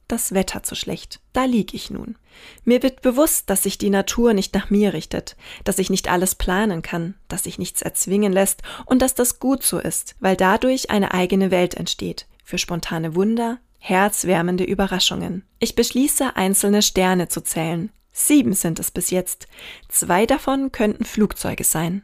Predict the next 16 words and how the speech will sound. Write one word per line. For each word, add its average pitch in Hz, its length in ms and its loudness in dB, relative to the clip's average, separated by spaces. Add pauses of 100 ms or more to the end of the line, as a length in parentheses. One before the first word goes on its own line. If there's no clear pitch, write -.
(140)
Und 233 160 2
plötzlich 262 580 2
reißt 185 340 2
der 175 80 -4
Vorhang 180 400 -4
aus - 200 -2
weißen 180 360 0
Wolken, 180 440 -2 (400)
lässt 226 240 2
mich - 160 2
hineinblicken 214 760 2
ins - 300 -4
Firmament. 170 640 -4 (360)
Tausende 226 560 4
Sterne 180 440 0
funkeln. - 560 -8